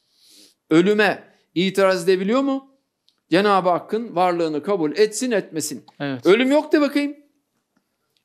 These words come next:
Speaker 1: Sana meydan okuyorum. Bakayım ölüm yok de diyebiliyor musun? Mümkün değil.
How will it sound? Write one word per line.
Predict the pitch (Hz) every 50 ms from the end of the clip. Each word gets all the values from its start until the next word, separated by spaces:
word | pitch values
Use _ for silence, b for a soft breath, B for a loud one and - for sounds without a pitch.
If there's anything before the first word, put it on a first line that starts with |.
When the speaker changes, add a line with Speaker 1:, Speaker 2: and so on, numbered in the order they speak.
| _ _ _ _
Speaker 1:
Sana | - - - 175 175 190 226 262
meydan | 262 233 196 180 170 233 285
okuyorum. | 349 339 302 - 269 196 143 117 - - _ _ _ _ _ _ _ _ _ _ _ _ _ _ _
Bakayım | - 160 165 233 240 269 277
ölüm | 269 254 262 277 277
yok | 277 302 320 320 320
de | - 254 208
diyebiliyor | 240 240 240 226 233 294 339
musun? | 339 294 - - - - - -
Mümkün | 139 147 156 147 147 - 277 320 269
değil. | 220 151 123 92 - -